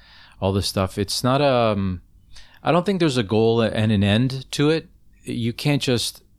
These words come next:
admit that, "Okay, I'm fixed now." You know what I mean? 'Cause we all have moments. There could be moments when I'm at a border crossing and, and the border guard asks me a question and I'll trip, right?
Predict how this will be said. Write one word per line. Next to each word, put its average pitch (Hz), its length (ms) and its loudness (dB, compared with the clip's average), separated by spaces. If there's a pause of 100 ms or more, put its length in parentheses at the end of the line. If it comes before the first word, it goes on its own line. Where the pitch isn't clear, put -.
(120)
admit 107 380 0
that, 101 180 0
"Okay, 95 260 -2
I'm 90 120 -2
fixed - 460 -6
now." 76 320 -10 (560)
You 110 80 -4
know 127 80 0
what 127 40 2
I 120 40 2
mean? 120 200 2
'Cause 104 240 -2
we 113 120 2
all 135 120 2
have 127 180 -2
moments. 101 500 0 (340)
There 117 140 -2
could 139 140 -2
be 131 100 2
moments 120 440 0
when 107 220 2
I'm 101 420 0
at 104 120 0
a 113 40 2
border 120 300 2
crossing 85 600 -4
and, 85 300 -6 (800)
and 110 160 -2
the 110 60 2
border 117 320 2
guard 98 240 0
asks 92 420 -4
me 95 100 0
a 90 40 -4
question 87 500 -6
and 104 220 -2
I'll 98 140 0
trip, - 400 -4 (480)
right? 101 260 -2